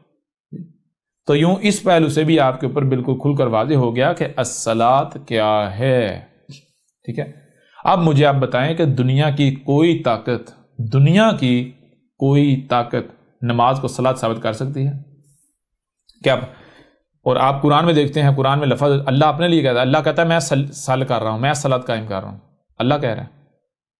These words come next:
तो वहां ये तर्जमा क्या करते हैं? वहां फेर देते हैं, "ये फासिक", जी,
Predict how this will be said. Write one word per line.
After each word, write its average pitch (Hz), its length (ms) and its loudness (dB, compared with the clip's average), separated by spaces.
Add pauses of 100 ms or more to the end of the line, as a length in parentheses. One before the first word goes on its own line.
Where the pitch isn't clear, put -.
(160)
तो 139 80 2
वहां 139 220 4
ये 170 60 4
तर्जमा 147 340 2
क्या 127 140 0
करते 110 280 -6
हैं? 104 180 -10 (840)
वहां 110 240 0
फेर 120 300 0
देते 139 220 -2
हैं, 123 220 -8 (1120)
"ये 170 60 -4
फासिक", 131 500 -2 (1200)
जी, 123 120 -4